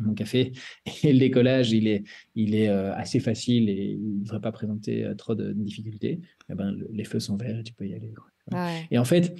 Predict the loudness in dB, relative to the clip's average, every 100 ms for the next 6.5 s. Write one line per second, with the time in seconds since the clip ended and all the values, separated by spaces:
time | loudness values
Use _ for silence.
0 | -16 _ -2 2 2 0 -4 -6 2 4
1 | 6 4 2 0 -6 _ _ _ -6 -2
2 | 0 0 0 -2 -4 -8 -2 0 2 2
3 | 2 0 -2 -2 0 0 -2 -4 -4 -4
4 | -8 -6 0 2 4 2 0 2 2 2
5 | 0 -2 4 6 8 6 2 0 0 0
6 | 0 -2 -2 -2